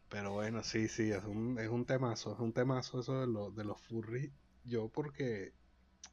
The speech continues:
eh, inconscientemente, yo no sé, o sea, a mí porque me gustaba mucho una época,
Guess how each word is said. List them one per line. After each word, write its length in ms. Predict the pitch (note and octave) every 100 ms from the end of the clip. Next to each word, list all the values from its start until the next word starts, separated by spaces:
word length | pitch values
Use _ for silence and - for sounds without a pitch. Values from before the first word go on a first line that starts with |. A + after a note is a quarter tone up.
| - - - - - - -
eh, 180 | A#2+ A#2+ A#2
inconscientemente, 1160 | A#2 G#2+ G#2+ G#2 - G2+ F#2+ A2+ G#2 B2 F#2+
yo 100 | F2+
no 100 | C3
sé, 240 | C#3 - -
o 80 | F#2+
sea, 140 | D#3
a 60 | A#2+
mí 120 | G#2+
porque 300 | - D3+ D#3
me 80 | A#2+
gustaba 380 | G2 - G#2 A2
mucho 320 | C#3 C#3 B2+
una 240 | B2+ C3
época, 480 | B2+ - - G#2